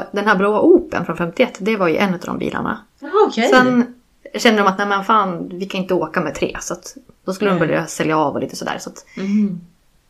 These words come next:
Speaker 1: då skulle de sälja den här bilen. Och så visade det sig
Speaker 2: Mm.
Speaker 1: att, eh, han som köpte den, han var fotograf med, på Nordiska museet i
Speaker 2: Mm.
Speaker 1: Stockholm.
Speaker 2: Mm.
Speaker 1: Och han bara, jo men du måste fota innan, eller när jag ska hämta bilen. Så att vi tog några bilder. Och sen
Speaker 2: Ja.
Speaker 1: skickade han även in bilderna till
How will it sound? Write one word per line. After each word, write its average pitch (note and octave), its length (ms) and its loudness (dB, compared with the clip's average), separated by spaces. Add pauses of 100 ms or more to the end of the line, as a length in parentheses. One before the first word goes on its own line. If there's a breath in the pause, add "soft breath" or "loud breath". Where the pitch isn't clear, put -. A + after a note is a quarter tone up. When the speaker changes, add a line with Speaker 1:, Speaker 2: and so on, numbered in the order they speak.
(120)
Speaker 1:
då G3 100 -2
skulle C4+ 200 2
de E4+ 80 2
sälja C4 200 6
den E4 80 2
här C#4+ 80 2
bilen. - 340 -4
Och F#3+ 100 -10
så A#3+ 100 -4
visade C#4 260 0
det F3+ 40 -6
sig F#3+ 140 0
Speaker 2:
Mm. F#3 120 -4
Speaker 1:
att, - 200 -12
eh, - 60 -4 (220)
han G3 220 -2
som F#3+ 100 -6
köpte F#3+ 280 -4
den, A#3 300 -4
han F#3 220 -6
var F#3 340 -4
fotograf G3+ 680 -4
med, F3 160 -6 (180)
på F#3+ 100 -6
Nordiska F3+ 460 -4
museet - 540 -4 (100)
i - 200 -8
Speaker 2:
Mm. D#3 200 -8
Speaker 1:
Stockholm. G3 340 -4 (680)
Speaker 2:
Mm. D#3+ 260 -6 (520)
Speaker 1:
Och G#3+ 100 -2
han G3+ 100 2
bara, D#3+ 120 -2
jo E3+ 180 4
men F3 100 0
du E3+ 60 -4
måste F#3 240 -2
fota F#3+ 340 -2
innan, F#3 320 -2 (140)
eller F#3 120 -2
när E3 60 -6
jag E3 80 -8
ska - 100 -10
hämta F3 280 -8
bilen. - 460 -8
Så - 160 -14
att - 80 -10
vi A#3+ 120 2
tog F4+ 200 4
några G3+ 140 0
bilder. - 420 -8 (280)
Och - 140 -18
sen A#3 120 0
Speaker 2:
Ja. A#3+ 80 2
Speaker 1:
skickade D4 320 -2
han F3 80 -6
även F3 280 -4
in E3+ 200 -6
bilderna E3 340 -6
till D#3 420 -6